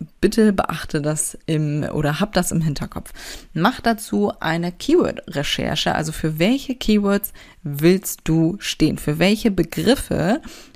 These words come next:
willst du gefunden werden? Die kannst du dann auf deiner ganzen Seite direkt einbinden, in die Texte beispielsweise. Oder kleiner Quick-Tipp, du machst diese Keywords,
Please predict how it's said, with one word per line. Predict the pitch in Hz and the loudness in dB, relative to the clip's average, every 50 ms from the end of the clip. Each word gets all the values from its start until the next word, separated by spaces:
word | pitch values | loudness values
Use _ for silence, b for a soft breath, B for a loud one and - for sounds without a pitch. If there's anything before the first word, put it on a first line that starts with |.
| - | -12
willst | - 156 165 202 233 - - - | 0 4 4 4 4 2 0 2
du | 208 | 4
gefunden | 208 208 - - 269 285 226 - - 147 | 4 4 6 6 6 6 8 6 2 0
werden? | - - 62 55 55 - - - - - - - _ _ - - _ _ _ _ _ _ _ _ _ - - B B B B B B B B B B B B B _ _ _ _ _ _ _ _ - | 0 0 0 0 -2 -2 -4 -8 -10 -14 -20 -20 _ _ -20 -20 _ _ _ _ _ _ _ _ _ -20 -20 B B B B B B B B B B B B B _ _ _ _ _ _ _ _ 0
Die | 233 285 370 - - | 0 2 0 0 0
kannst | - 220 240 247 233 - | 4 4 4 4 4 0
du | 208 | 0
dann | 185 185 175 180 185 185 - | 2 2 2 2 0 -2 0
auf | - - 202 254 165 - | 2 4 4 4 2 0
deiner | - 220 214 208 214 202 | 0 2 2 2 2 2
ganzen | 180 185 208 226 233 - - 220 202 | 2 0 0 0 0 0 2 2 4
Seite | 175 165 165 170 175 - - 170 165 170 170 170 175 - _ _ _ _ - | 4 4 2 2 0 -2 -2 0 2 2 2 0 -2 -4 _ _ _ _ 4
direkt | 165 160 160 156 175 180 - - - - - - | 6 6 6 6 2 0 0 -6 -10 -10 -2 2
einbinden, | - 160 160 160 156 151 120 - - - | 2 4 4 4 2 0 -2 -4 -6 -8
in | - - - 208 202 | -2 4 6 6 6
die | 185 175 | 6 4
Texte | - - - 170 - - - - 180 | 4 4 4 4 0 -6 -10 -8 -6
beispielsweise. | - - - - - - - - - - - - - - - | -6 -6 -6 -6 -8 -8 -10 -8 -6 -4 -4 -4 -6 -6 0
Oder | - 208 226 226 214 220 214 | 4 6 6 8 6 6 4
kleiner | 214 - 165 156 156 156 | 2 0 0 0 0 0
Quick-Tipp, | - - - 190 - - - 190 190 190 - - B B B B B B B B B B B B B B B B B - - - _ _ _ _ | 0 0 0 0 0 2 2 4 4 4 0 -6 B B B B B B B B B B B B B B B B B -20 -20 -20 _ _ _ _
du | - 165 165 | 0 2 4
machst | 165 165 175 202 226 - - - - - - - - - _ _ _ _ _ - | 6 6 4 4 2 0 -4 -6 -6 -6 -6 -6 -6 -12 _ _ _ _ _ 2
diese | 180 190 196 185 180 190 185 | 4 4 4 4 4 2 0
Keywords, | - - - - 214 226 190 165 - - - - 226 233 - - - - | 0 -2 -2 0 0 0 0 0 0 2 2 2 0 0 -2 -6 -8 -10